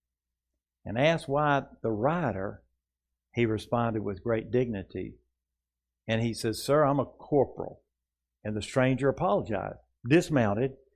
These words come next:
and proceeded to help the exhausted soldiers. The job got done.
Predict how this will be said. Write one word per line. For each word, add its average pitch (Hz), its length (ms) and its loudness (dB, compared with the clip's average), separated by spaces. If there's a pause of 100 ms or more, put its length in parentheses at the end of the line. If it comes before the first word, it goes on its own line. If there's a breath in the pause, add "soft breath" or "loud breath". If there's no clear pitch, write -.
(200 soft breath)
and 135 180 0
proceeded 185 720 4
to 135 120 4
help 151 400 0
the 120 100 4
exhausted 135 640 -2
soldiers. 139 680 -2 (500)
The 117 80 -4
job 107 380 2
got 104 240 -4
done. 113 360 0